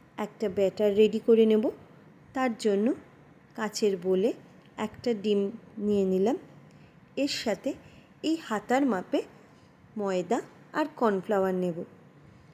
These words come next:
এখানে আমি দু হাতা ময়দা নিচ্ছি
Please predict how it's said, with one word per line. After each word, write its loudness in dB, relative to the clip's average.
এখানে 0
আমি 0
দু 0
হাতা 0
ময়দা 2
নিচ্ছি -4